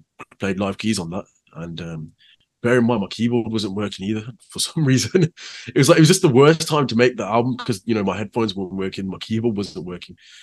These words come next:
So I used a GarageBand on an iPad. So I'd, um, have to tran-, you know, send the track to my iPad, play it on the iPad, like, and that, and there was, like,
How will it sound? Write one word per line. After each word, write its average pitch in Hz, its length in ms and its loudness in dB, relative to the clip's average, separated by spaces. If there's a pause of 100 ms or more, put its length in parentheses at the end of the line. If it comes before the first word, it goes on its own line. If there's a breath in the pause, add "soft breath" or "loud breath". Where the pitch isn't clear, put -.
(120)
So 101 280 -4
I - 20 -2
used 120 300 0
a 92 320 -8
GarageBand 117 560 -2
on 101 60 -4
an 98 220 -4
iPad. 123 220 -6 (600 soft breath)
So 104 220 -2
I'd, 101 140 -2
um, 90 320 -6
have - 180 -12
to - 80 -8
tran-, 120 340 0
you 117 80 -4
know, 95 140 -4
send 110 260 -2
the 120 80 0
track - 280 -4
to 117 80 -8
my 95 280 -4
iPad, 95 280 -10 (480 loud breath)
play 117 200 4
it 123 60 2
on 113 140 -2
the 98 260 -2 (100)
iPad, 110 420 -4 (640)
like, 82 260 -12
and 87 280 -12 (160)
that, 107 160 -4 (120)
and 104 100 -8
there 101 60 -6
was, 98 160 -8
like, 101 160 -12